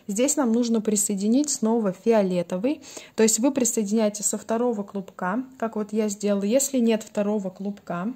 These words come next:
то берём, вот, э, покажу на примере белого, вот у вас моток фиолетового цвета, вот эта сторона, допустим, часть у вас присоединена уже с этой стороны,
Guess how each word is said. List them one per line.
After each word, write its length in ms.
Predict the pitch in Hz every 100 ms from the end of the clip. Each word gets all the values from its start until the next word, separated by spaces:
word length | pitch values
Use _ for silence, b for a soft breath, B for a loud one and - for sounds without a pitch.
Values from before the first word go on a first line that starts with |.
| - B B B
то 160 | 240 247
берём, 480 | 202 226 240 226 -
вот, 320 | - 208 208 - -
э, 260 | - 196
покажу 360 | 202 208 208 226
на 100 | 214
примере 400 | 214 208 208 202
белого, 420 | 190 196 185 180
вот 220 | 185 202
у 40 | 208
вас 280 | 202 202 -
моток 500 | 208 202 202 214 202
фиолетового 640 | - 208 196 196 180 175 180
цвета, 500 | - 175 165 262 330 B B B
вот 220 | 208 214
эта 180 | 233 226
сторона, 460 | - 208 208 202
допустим, 600 | 190 190 190 185 190 175 -
часть 380 | 208 180 -
у 40 | 190
вас 220 | 190 185
присоединена 960 | - 202 - 202 190 202 196 202 196 180
уже 240 | 180 180
с 120 | -
этой 220 | 185 180 170
стороны, 640 | - 170 170 185 320